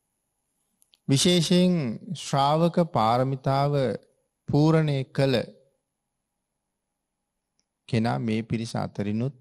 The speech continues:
අග්‍රයි කියන කාරණාව සාකච්ඡා කරමින් ශ්‍රාවක පාරමී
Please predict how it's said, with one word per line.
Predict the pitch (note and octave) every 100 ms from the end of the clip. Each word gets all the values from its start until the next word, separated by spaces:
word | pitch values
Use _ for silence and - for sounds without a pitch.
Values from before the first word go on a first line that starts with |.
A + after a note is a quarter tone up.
| _ _ _ _ _ _ -
අග්‍රයි | A2 A#2+ A#2 C3+ C#3+
කියන | C#3 B2+ A#2+
කාරණාව | A#2 A2 A2 A2 A2 A2
සාකච්ඡා | - G#2+ G#2 A#2 - A#2 G#2+
කරමින් | - F#2+ F#2 F#2+ B2 D3+ - _ _ _ _ _ _ _ _ _ _ -
ශ්‍රාවක | - - D3+ D#3 E3+ F#3 D#3+
පාරමී | A#2 A#2+ B2+ C3 C3+